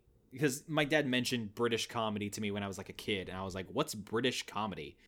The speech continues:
And he's like, he points, he pointed to a pencil and said, "That's not a pencil." "Yes, it is." "No, it's not."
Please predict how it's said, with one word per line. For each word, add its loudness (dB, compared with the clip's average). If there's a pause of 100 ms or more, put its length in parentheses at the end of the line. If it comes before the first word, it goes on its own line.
And 0
he's 0
like, 2
he -12
points, 2
he 0
pointed 4
to 6
a 4
pencil 0
and -2
said, 0
"That's 4
not 2
a -6
pencil." -2 (320)
"Yes, 8
it 6
is." 6 (180)
"No, 6
it's 0
not." 6